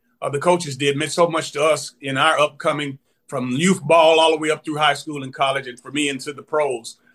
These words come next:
But the high school part, side of things, and, and, and of course, as a youth ball player, just phenomenal, uh, support. And, and I, I know how much it means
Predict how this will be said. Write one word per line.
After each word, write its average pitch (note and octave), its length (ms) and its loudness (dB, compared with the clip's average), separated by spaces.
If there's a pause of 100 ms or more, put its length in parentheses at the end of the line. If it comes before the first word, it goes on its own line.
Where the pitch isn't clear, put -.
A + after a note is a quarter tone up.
(160)
But C#3+ 220 -2
the C#3+ 100 2
high A3 180 2
school G#3 320 -6
part, D3 440 -2
side D#3+ 260 0
of C#3 100 -6
things, D#3 300 -6
and, - 140 -4
and, C3+ 280 -6
and B2+ 200 -4
of A#2+ 80 -12
course, D#3+ 340 -2 (800)
as C#3+ 180 2
a C3 60 0
youth E3+ 260 2
ball D#3 280 6
player, C3 340 0 (500)
just F#4+ 220 0
phenomenal, G#3 680 2
uh, D3+ 100 0
support. D#3+ 580 -2
And, C3+ 220 -4
and C3+ 320 -4
I, E3+ 180 0
I G#3+ 200 0
know A3 180 0
how G3 240 -2
much F3+ 320 -8
it C3+ 160 -12
means D#3 680 -4